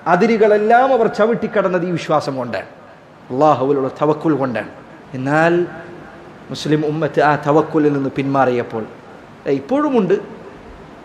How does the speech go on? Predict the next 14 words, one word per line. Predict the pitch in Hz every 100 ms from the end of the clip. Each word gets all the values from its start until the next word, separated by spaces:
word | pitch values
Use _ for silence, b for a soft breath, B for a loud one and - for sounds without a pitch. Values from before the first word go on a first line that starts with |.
| -
കുറച്ചു | 151 151 185
കാലം | 175 170 175
മുൻപ് | 165 165
വരെ | 160 151
അത് | 143
വ്യാപകമായിരുന്നു. | 147 156 156 151 147 139 135 135 131 - - - - 135
ആളുകൾ | 151 160 156 160 175 - - - 143
വീട് | 175 180
പൂട്ടി | 165 160 156 147
പുറത്തു | 151 180 170
പോവുകയാണ് | 160 147 147 139 139 131
എങ്കിൽ, | 127 156 185 - - - - - - 135
വീടിൻ്റെ | 175 180 180 190 208 - - 139
വാതിലിന് | 160 180 190 185